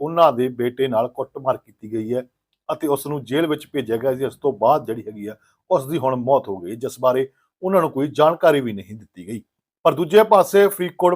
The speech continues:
ਪੁਲਿਸ ਵੱਲੋਂ ਇਹਨਾਂ ਦਾਅਵਿਆਂ ਨੂੰ ਸਿਰੇ ਤੋਂ ਨਕਾਰਿਆ ਹੈ। ਫਰੀਦਕੋਟ ਜ਼ਿਲ੍ਹੇ ਦੇ ਹਲਕਾ ਜੈਤੋ ਦੇ ਮਨਜਿੰਦਰ ਸਿੰਘ ਉਰਫ ਡਿੰਪਾ, ਪਿਛਲੇ ਦਿਨੀ ਫਰੀਦਕੋਟ ਪੁਲਿਸ ਵੱਲੋਂ ਉਸ ਨੂੰ ਇੱਕ ਮਾਮਲੇ ਦੇ ਵਿੱਚ ਗ੍ਰਿਫਤਾਰ ਕੀਤਾ ਗਿਆ ਸੀ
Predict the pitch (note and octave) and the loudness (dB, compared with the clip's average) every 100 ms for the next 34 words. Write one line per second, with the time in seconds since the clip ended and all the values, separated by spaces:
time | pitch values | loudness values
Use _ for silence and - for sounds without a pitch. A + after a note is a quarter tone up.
0 | F3+ D#3+ D3+ D3 C#3+ C#3+ E3+ D3 D3 A2+ | 0 -6 -2 -2 0 0 -2 -2 -2 0
1 | B2 C#3+ C3 G#2+ A#2+ _ _ - F#3+ D3 | -2 0 -4 -6 -14 _ _ 4 4 6
2 | C3+ A2+ G#2+ F#2 F2 A2+ - _ _ _ | 2 2 -4 -4 -6 -8 -10 _ _ _
3 | _ _ _ _ _ _ _ _ _ _ | _ _ _ _ _ _ _ _ _ _
4 | - G3+ G3+ B3 B3 F#3+ G#3 G3+ G3+ C#3+ | -2 0 4 8 8 8 6 8 6 8
5 | D#3 D#3 E3 E3 E3 D3+ D3 E3 D#3+ D3+ | 4 6 8 8 8 2 2 0 0 0
6 | D#3 C#3+ A#2+ B2 C#3+ C#3 C#3 C#3+ D3 B2+ | -2 -4 -6 -2 -2 -2 -8 -6 -8 -8
7 | A2 A#2+ B2 - - _ _ _ _ _ | -6 -6 -4 -6 -8 _ _ _ _ _
8 | _ _ _ _ _ C3+ E3+ G3 F3 F#3 | _ _ _ _ _ -6 2 4 4 2
9 | F#3+ D#3+ E3 F3+ F3 D#3+ D3+ D#3 D3+ D3+ | 0 -4 0 2 2 0 0 2 2 2
10 | D#3+ A#2+ C#3+ C#3 B2+ C3 B2 C3 C3 C3+ | -2 -6 -6 -10 -6 0 2 2 0 0
11 | A2+ - B2+ - _ _ _ C#3 D3 F3 | -4 -8 -18 -20 _ _ _ -2 2 2
12 | C#3+ A2+ - F2 F2 - A2+ | 2 -4 -8 -8 -8 -12 -14